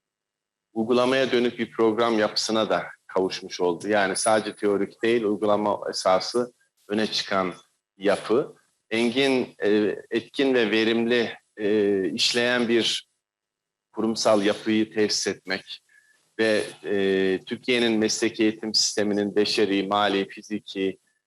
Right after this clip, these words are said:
ve, e, teknolojik altyapısı ile, e, bir taraftan da yönetim ve organizasyonunu iyileştirmek adına önemli adımlar attık.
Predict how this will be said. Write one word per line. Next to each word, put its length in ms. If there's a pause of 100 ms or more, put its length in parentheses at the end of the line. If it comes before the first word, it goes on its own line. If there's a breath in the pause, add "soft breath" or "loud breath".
(260)
ve, 280 (140)
e, 420
teknolojik 920
altyapısı 600
ile, 360 (540)
e, 280
bir 100
taraftan 500
da 60
yönetim 500
ve 40
organizasyonunu 1080
iyileştirmek 680
adına 400 (460 soft breath)
önemli 360
adımlar 680
attık. 640